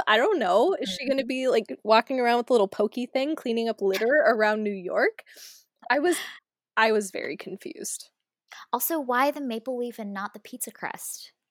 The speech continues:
Speaker 2: You know?
Speaker 1: Maybe. She has
Speaker 2: It
Speaker 1: a
Speaker 2: can be
Speaker 1: gluten
Speaker 2: very
Speaker 1: thing.
Speaker 2: healing as well, you know? <laughs>
Speaker 1: But, like, so it was,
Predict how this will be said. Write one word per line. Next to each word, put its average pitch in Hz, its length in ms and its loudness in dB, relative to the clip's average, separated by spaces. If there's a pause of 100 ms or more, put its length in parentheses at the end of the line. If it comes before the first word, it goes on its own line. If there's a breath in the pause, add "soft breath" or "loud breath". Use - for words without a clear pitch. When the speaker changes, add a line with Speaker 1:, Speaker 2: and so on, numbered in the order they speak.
(380)
Speaker 2:
You 185 140 -6
know? 202 200 -4 (140)
Speaker 1:
Maybe. 254 800 0 (200)
She 294 240 0
has 269 240 0
Speaker 2:
It - 20 4
Speaker 1:
a 254 60 4
Speaker 2:
can 220 140 2
be 214 80 10
Speaker 1:
gluten - 100 -4
Speaker 2:
very 254 240 4 (140)
Speaker 1:
thing. 226 180 2
Speaker 2:
healing 208 200 0
as 220 140 -6
well, 214 440 0
you 269 140 -4
know? 226 260 -6
<laughs> - 360 -18
Speaker 1:
But, 262 320 2
like, 247 200 0
so 247 260 -2
it - 140 -2
was, 240 260 -2